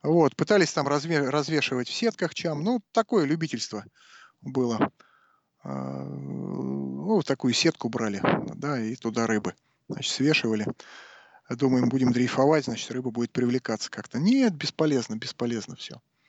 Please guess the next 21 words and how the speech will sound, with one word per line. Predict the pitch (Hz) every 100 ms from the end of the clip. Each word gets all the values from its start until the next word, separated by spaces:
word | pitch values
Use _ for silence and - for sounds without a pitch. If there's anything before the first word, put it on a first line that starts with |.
| - - _
Вот | 202 220
такая | 170 - 170
вот | 147
добыча: | 127 127 127 -
каракос, | - 123 - 233 196 - - _ _ _ _ _ _ _ _ _ _ _ _ _ _ _ _
э, | 131
кефаль. | 123 143 208 202 165 _ _ _ _ - -
Кефаль, | 156 247 233
причем | 143 156
в | 123
траве, | - 185 254 214
да, | 160 185
на | 135 117 _ _ _ -
дне, | 123 165 202 - _ - _
под | 139
камнями. | - 143 170 196 160 - - - _ -
Коллега | - 160 196 156
мой | 151
там | 147 139 127 _ _ _ _ - - _ _ -
стрельнул, | - - 147 160 170 139 131 151
ну, | 233 170